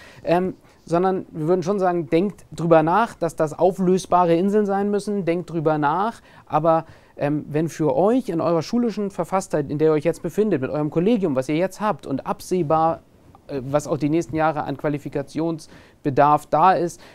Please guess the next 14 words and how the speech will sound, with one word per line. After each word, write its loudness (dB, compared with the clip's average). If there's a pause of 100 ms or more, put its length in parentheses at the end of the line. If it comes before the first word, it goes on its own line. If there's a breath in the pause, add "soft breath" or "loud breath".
(100 loud breath)
ähm, -2
ihr 0
da 4
hinkommt, 0
dass 0
ihr 0
sagt, 0
nein, 0
das -4
Modell, 2
wir -4
brauchen 0
einen -4
Computerraum, -4